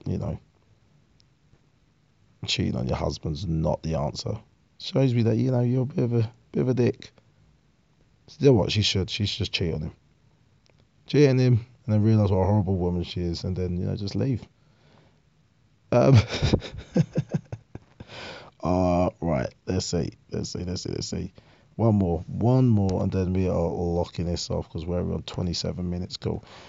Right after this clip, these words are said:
Um, <sighs> which one? Whoa. Okay. Right, let's see, let's see, which one, which one, which one?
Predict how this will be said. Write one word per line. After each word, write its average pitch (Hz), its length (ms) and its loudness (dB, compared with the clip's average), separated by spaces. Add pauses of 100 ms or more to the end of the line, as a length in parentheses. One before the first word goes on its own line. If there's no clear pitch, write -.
(240)
Um, 107 720 2 (2000)
<sighs> - 880 -10
which - 240 -20
one? - 320 -18 (3500)
Whoa. 101 500 2 (1800)
Okay. 90 380 2 (4000)
Right, 85 160 -2
let's 87 140 -2
see, - 280 -4
let's - 160 -6
see, - 140 -6
which 90 260 -4
one, 85 140 -4
which 85 260 -8
one, 87 120 -2
which 85 200 -6
one? 85 220 -4